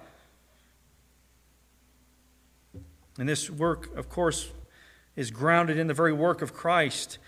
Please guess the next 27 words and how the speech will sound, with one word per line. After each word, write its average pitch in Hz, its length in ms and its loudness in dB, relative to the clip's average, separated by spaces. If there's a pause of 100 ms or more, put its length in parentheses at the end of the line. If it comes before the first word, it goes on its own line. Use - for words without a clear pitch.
(240)
as 139 220 0
he 185 100 0
was 147 360 -2 (520)
buried 190 500 6
and 165 100 -4
as 156 140 2
he 147 300 -2 (440)
rose 190 460 6
with 151 300 -4 (300)
the 139 100 -2
newness 190 400 2
of 147 120 -2
life. 185 520 2 (2250)
And 147 140 -10
so, 160 200 2
too, 147 540 0 (400)
there 156 180 4
is 139 120 2
the 147 80 0
comparison 143 580 2
there, 135 180 4
or 135 60 4
rather 135 300 4
the 123 100 0
connection 143 480 0
with 120 160 -2
us. 113 320 -2